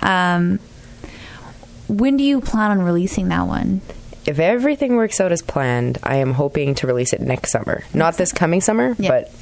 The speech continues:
Speaker 2: next summer. Um, and I was thinking about doing an E P, but no, it'll probably be another full length is,
Speaker 1: Mm-hmm.
Speaker 2: is the, the route I'm planning on taking.
Speaker 1: Okay, why did you decide to do that?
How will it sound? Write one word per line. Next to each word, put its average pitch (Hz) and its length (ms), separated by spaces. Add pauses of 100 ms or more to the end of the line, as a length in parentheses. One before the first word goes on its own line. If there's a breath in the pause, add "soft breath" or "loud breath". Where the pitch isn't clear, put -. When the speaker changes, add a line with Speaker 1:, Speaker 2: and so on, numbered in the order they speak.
(100)
Speaker 2:
next 123 280
summer. - 320 (420 loud breath)
Um, 127 460 (360 loud breath)
and 165 120
I 160 80
was 139 180
thinking 196 360
about 190 220
doing 185 240
an 185 80
E 180 120
P, 180 440 (520 loud breath)
but 139 180
no, 123 400
it'll 127 160
probably 131 480
be 120 160
another 113 280
full - 240
length - 360
is, 220 280
Speaker 1:
Mm-hmm. 240 100
Speaker 2:
is - 220
the, - 300 (300)
the 123 80
route 117 240
I'm 120 160
planning 120 300
on 120 120
taking. 131 440 (320 loud breath)
Speaker 1:
Okay, 226 160
why 220 180
did 208 80
you 214 60
decide 196 300
to 202 80
do 190 80
that? - 440